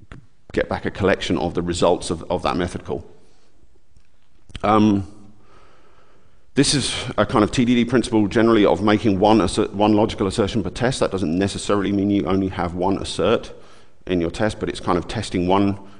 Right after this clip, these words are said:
asserting about one piece of behavior, which may involve, you know, a couple of steps. Um, and I like to think of this, if you've heard of the, the solid principles of software design, this is kind of the, the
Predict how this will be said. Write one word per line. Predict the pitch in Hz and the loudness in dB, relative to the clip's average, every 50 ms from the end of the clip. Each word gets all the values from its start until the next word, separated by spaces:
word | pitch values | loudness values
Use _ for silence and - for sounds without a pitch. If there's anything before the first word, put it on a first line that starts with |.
| - - | -14 -10
asserting | - - - 110 104 - 104 92 | -6 0 0 0 2 2 0 2
about | 92 92 90 - | 4 2 2 4
one | 92 95 95 | 2 2 2
piece | 95 101 80 - | 0 -2 -6 -8
of | - - | -8 -10
behavior, | 69 - - 73 87 - 104 107 | -8 -4 -2 -2 -2 -2 -2 -4
which | 110 - - - | -4 -4 -6 -4
may | 107 113 104 | -2 0 0
involve, | 92 90 - 87 85 - - - | 0 0 0 -2 -2 -2 -4 -6
you | - | -4
know, | 90 87 85 | -4 -4 -4
a | |
couple | - - 92 - 90 | -6 -8 -8 -8 -8
of | 82 | -10
steps. | - - 78 73 - - - - - - - - - - - - - - - - - | -6 -4 -4 -4 -4 -6 -16 -16 -18 -20 -20 -20 -20 -20 -20 -20 -20 -20 -16 -4 0
Um, | 98 95 95 95 - | 2 2 4 4 4
and | - 110 | 6 6
I | 123 | 8
like | 127 123 110 - | 10 10 8 6
to | - 98 | 4 0
think | 123 120 107 110 | 0 0 0 2
of | 90 | 2
this, | 104 98 - - | 2 2 2 2
if | 101 - | -2 -2
you've | 110 101 - | -2 -2 2
heard | 135 117 113 | 4 4 4
of | 104 | 4
the, | 95 101 90 82 - - - - - - - - - | 2 0 -2 -2 -4 -10 -20 -20 -20 -20 -20 -20 -8
the | - 87 | -8 -6
solid | - - - 135 - 110 98 - | -4 2 4 6 6 6 4 2
principles | - 110 85 - - - 87 87 - | -2 -2 -2 -2 -4 -6 -6 -6 -4
of | - 78 78 - | -6 -6 -4 -2
software | 95 - - - 78 | -2 -2 0 0 -4
design, | 80 82 - 82 85 85 | -4 -2 -2 -2 0 0
this | 110 - - | 0 0 -2
is | 151 - | -4 -6
kind | - - 131 113 | -2 0 0 2
of | 101 92 90 82 | 2 0 -2 -2
the, | 90 87 87 - - | -2 -2 -2 -4 -6
the | 98 95 | -8 -8